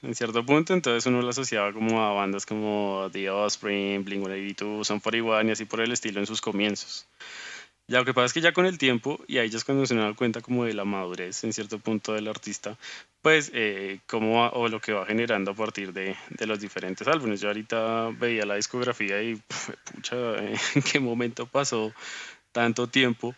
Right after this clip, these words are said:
desde ese, eh, desde el álbum? Yo creo que fue el, el hito y lo que desencadenó también lo que sería como temas virales en, en, en internet,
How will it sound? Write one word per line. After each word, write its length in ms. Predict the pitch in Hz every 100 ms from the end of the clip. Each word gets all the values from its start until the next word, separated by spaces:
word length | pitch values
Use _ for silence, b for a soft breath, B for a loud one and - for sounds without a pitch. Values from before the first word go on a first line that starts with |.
| B B _ _ _ _ -
desde 600 | 123 120 120 110 113 107
ese, 1080 | - 113 110 113 113 113 113 113 113 107 -
eh, 380 | 120 113 113 107
desde 240 | 113 110 107
el 80 |
álbum? 460 | 107 104 110 110 110
Yo 100 | 110
creo 180 | 113 107
que 140 | 127
fue 200 | - 110
el, 260 | 101 101 - -
el 200 | 117 117
hito 360 | 113 117 113
y 240 | 113 110 104
lo 160 | 104
que 140 | - 107
desencadenó 520 | 104 101 104 98 98
también 380 | 107 107 110 110
lo 80 |
que 120 | 110 120
sería 320 | 123 113 98
como 460 | 107 107 113 110 - -
temas 320 | 113 107 107
virales 440 | 123 120 101 107 113
en, 220 | 113 -
en, 420 | 120 113 107 101 -
en 160 | - 113
internet, 560 | 113 110 107 101 101